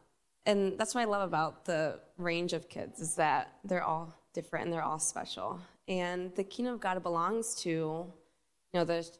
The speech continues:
the shy and helpful Noras, and it belongs to the energetic and funny Alexes. Um, but it also belongs to the, you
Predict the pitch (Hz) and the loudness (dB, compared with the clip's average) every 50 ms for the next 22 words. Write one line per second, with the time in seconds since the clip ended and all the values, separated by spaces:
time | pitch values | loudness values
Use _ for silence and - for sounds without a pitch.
0 | _ _ - 185 180 - - - - 202 185 180 180 180 180 180 180 180 185 190 | _ _ -2 -2 0 0 0 2 4 4 4 4 4 2 0 0 -2 -2 -4 -4
1 | 185 185 - - _ _ _ _ _ _ 170 170 170 165 - 190 185 - - - | -6 -8 -10 -18 _ _ _ _ _ _ 2 2 2 2 2 0 0 0 -2 -4
2 | 196 185 180 175 170 170 170 170 165 165 165 170 175 180 185 - - - 175 165 | -2 0 2 2 2 0 0 -2 -2 -2 -4 -4 -6 -4 -4 -2 0 0 0 0
3 | 160 - 185 175 170 165 175 180 - - 190 170 170 170 170 170 170 170 175 170 | 0 0 0 0 2 0 0 -2 -4 -4 -4 -2 0 0 0 0 0 -2 -4 -6
4 | 170 - - - - - 185 190 190 196 190 196 180 175 175 175 180 175 175 - | -8 -12 -16 -16 -4 -2 0 0 2 0 0 0 0 2 2 0 -2 -4 -6 -6
5 | - - 175 165 165 165 160 160 165 165 160 170 175 175 - - _ _ _ _ | -4 -2 0 0 0 0 -2 -2 -2 -2 0 -2 -2 -4 -8 -16 _ _ _ _
6 | _ _ _ _ 202 185 185 190 185 - - 175 170 170 170 170 - - 185 165 | _ _ _ _ 4 6 6 4 4 2 0 0 0 0 0 0 0 2 2 2
7 | 156 165 170 175 - - - - - - _ _ _ _ _ _ _ _ _ _ | 2 2 0 0 -2 -2 -4 -6 -10 -18 _ _ _ _ _ _ _ _ _ _
8 | 170 160 143 107 107 98 98 - - - 233 233 240 247 240 - 240 220 214 208 | 0 2 2 0 -2 -8 -12 -16 -4 0 2 4 4 4 2 0 2 2 4 4
9 | 196 190 202 202 - - - 214 190 190 180 185 185 180 180 180 175 175 175 190 | 4 2 2 0 0 0 2 2 2 2 2 0 0 0 2 2 2 2 2 0
10 | 185 | -2